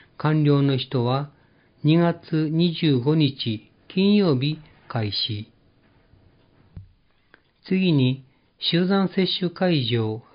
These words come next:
接種日、接種時間帯の表があります。会場名、三回目の接種日、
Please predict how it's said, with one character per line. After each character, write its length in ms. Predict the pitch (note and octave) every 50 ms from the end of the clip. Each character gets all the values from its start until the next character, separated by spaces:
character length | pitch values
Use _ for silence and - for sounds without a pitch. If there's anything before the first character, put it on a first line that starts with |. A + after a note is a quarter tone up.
| - -
接 140 | - E3+ D#3+
種 240 | - - - G3+ F#3
日、 300 | D3+ B2+ A2+ G#2+ B2 - _ _ _ _ _ _ _ - -
接 140 | - E3 E3
種 260 | - - - F3+ D#3
時 160 | C3+ C#3 D3
間 280 | D3 F#3+ F#3 F#3 F3 F3+
帯 140 | - F#3 F3+
の 140 | F3+ F3+ F3
表 280 | E3 E3+ F3+ E3+ E3 D#3
が 280 | E3 F3 F3 F3+ F3 - - -
あ 120 | D3+ D3
り 100 | C#3 C3
ま 160 | B2 A2+ A2+
す。 60 | G#2+ - - - _ _ _ _ _ _ _ _ _ _ _ _ _ _ _ _ _ _ _ _ _ _ _ _ -
会 240 | - D#3 D#3+ D3+
場 240 | C#3+ D3+ D#3 D3+ C#3+
名、 360 | C3 B2 A#2 A#2 A2+ A2+ B2 - _ _ _ -
三 200 | - D#3+ E3+ E3+
回 260 | E3+ - F3+ F#3 F#3
目 160 | F3 F3 F3 F3
の 140 | F3+ F3
接 180 | D#3 - C#3+ B2 - - -
種 100 | - E3+
日、 240 | D3+ C3 A#2 A2 A2+